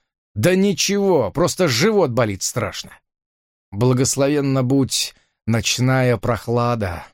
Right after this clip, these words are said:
Утром, вылизав всю часть стекла, до которой мог дотянуться,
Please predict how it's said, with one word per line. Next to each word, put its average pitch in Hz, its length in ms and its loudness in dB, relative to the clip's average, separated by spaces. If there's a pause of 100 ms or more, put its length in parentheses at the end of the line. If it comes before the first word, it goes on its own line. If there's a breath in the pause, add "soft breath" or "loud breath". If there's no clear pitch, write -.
(320)
Утром, 143 560 0 (340)
вылизав 151 580 2
всю 185 300 -2
часть 147 360 -2
стекла, 139 600 0
до 104 140 -6
которой 131 280 0
мог 117 180 -2
дотянуться, 147 680 -2